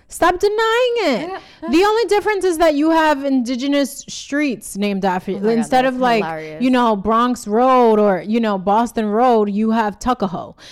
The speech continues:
Speaker 1: That's
Speaker 2: <laughs>
Speaker 1: it.
Speaker 2: Tuckahoe.
Speaker 1: It's the same thing. Stop denying it, Yonkers. You're the
Speaker 2: <laughs>
Speaker 1: Bronx. Um, but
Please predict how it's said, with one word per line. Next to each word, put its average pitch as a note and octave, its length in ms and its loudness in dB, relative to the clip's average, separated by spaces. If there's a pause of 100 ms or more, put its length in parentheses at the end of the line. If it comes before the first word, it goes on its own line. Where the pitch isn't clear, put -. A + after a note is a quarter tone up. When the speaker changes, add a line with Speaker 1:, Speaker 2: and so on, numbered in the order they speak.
(140)
Speaker 1:
That's A#3 500 -2
Speaker 2:
<laughs> - 60 -14
Speaker 1:
it. B3+ 340 0
Speaker 2:
Tuckahoe. - 560 -10
Speaker 1:
It's A#3+ 220 -2
the C4 100 -2
same B3 380 -2
thing. A3+ 320 -2
Stop A3 320 -2
denying A#3 400 0
it, G3+ 220 -4
Yonkers. F3 580 -6
You're F3 140 -10
the E3+ 80 -4
Speaker 2:
<laughs> A3 80 -4
Speaker 1:
Bronx. D#3+ 360 -10 (560)
Um, A3+ 520 0 (240)
but A#3+ 420 0